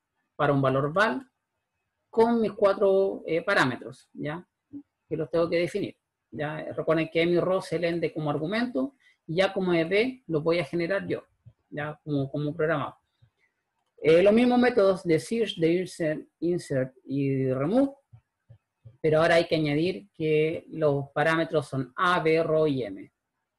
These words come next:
A, B, ro y m, en los cuatro, en los, en los tres métodos, A, B, ro y m, ¿ok? Y el valor val que yo quiero o buscar, o insertar,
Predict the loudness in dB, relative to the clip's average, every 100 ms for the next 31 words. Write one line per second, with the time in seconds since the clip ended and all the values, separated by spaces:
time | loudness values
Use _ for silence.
0 | _ _ -4 0 0 2 2 2 0 -2
1 | -4 -8 -10 -4 -2 -2 -6 -8 -14 -18
2 | -20 -10 -6 -6 -6 -6 -6 -4 -4 -4
3 | -10 -6 -2 -2 0 0 0 -2 -4 -6
4 | -12 -20 _ -8 -6 -6 -10 _ _ _
5 | 0 2 4 2 0 -2 -2 0 0 2
6 | 0 0 0 0 0 -2 -6 -2 -2 -2
7 | -6 -6 -4 -4 -6 -10 -6 -6 -6